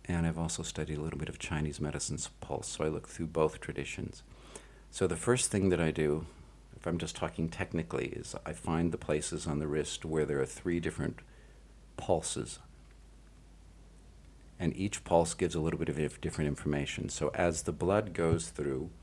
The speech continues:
the different organs, it creates a different, a different vibration or a different pulse from each organ. And if you know where to touch on a pu-, on a wrist, then you can feel the, the pulse of each organ.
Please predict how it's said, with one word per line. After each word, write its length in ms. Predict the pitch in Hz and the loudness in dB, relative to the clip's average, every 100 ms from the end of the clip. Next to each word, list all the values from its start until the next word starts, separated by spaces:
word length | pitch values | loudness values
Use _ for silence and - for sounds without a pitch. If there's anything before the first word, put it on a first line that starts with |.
| - - - - - | -18 -18 -18 -16 -8
the 80 | |
different 340 | - 92 90 85 | -2 0 0 0
organs, 640 | 90 82 78 65 69 - - - - - | 0 0 0 -4 -4 -8 -12 -20 -20 -18
it 120 | - - | -10 -8
creates 400 | - 85 80 - | -2 0 0 -2
a 60 | |
different, 320 | 80 80 80 - - | -6 -4 -4 -6 -10
a 60 | 82 | -6
different 320 | 90 - 76 | -6 -2 -4
vibration 800 | 71 73 69 76 80 - 69 67 - - - | -2 -2 0 0 0 -2 -4 -4 -6 -14 -8
or 140 | 69 | -6
a 60 | 65 | -6
different 360 | 85 - 73 - | -6 -6 -8 -8
pulse 460 | - 87 80 - | -2 2 2 0
from 220 | - - | -6 -6
each 240 | 151 156 - | -4 -6 -4
organ. 420 | 156 151 135 113 | -2 -2 -2 -4
And 260 | 117 135 135 - - - - | -4 -6 -8 -16 -18 -18 -12
if 160 | 69 73 | -8 -2
you 60 | |
know 120 | 71 | -2
where 260 | 69 80 85 | 0 2 2
to 120 | 85 | 0
touch 400 | 80 67 65 - - | -2 -2 -2 -8 -10
on 100 | 71 | -10
a 20 | 69 | -10
pu-, 220 | - - - | -14 -16 -10
on 140 | 69 | -6
a 100 | 65 | -6
wrist, 480 | 65 64 - - - | -6 -6 -6 -8 -8
then 140 | 78 69 | -6 -6
you 80 | 67 | -6
can 160 | 76 | -8
feel 360 | 73 - 78 76 | -8 -6 -4 -4
the, 320 | - 76 67 - - - - - | -6 -6 -6 -12 -20 -20 -16 -8
the 80 | |
pulse 420 | 95 110 87 71 - | -2 4 4 4 -6
of 80 | 69 | -6
each 200 | 69 - | -8 -4
organ. 440 | 76 73 - - | -2 -2 -8 -12